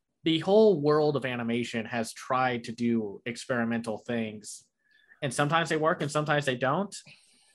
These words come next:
But sometimes you try to find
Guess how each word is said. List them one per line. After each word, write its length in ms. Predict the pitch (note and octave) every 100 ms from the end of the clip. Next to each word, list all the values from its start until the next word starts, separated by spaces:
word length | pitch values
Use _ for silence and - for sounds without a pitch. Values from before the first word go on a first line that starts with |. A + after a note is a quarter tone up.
| _ _ _ _ _ _ _ _
But 420 | - D3+ C#3 C3+ - - _ _ _ _ _ _ _ _
sometimes 580 | - G3 A3+ G3 G3
you 80 | F#3+
try 240 | F3+ D3+ D#3
to 80 | D#3+
find 320 | D3 D3+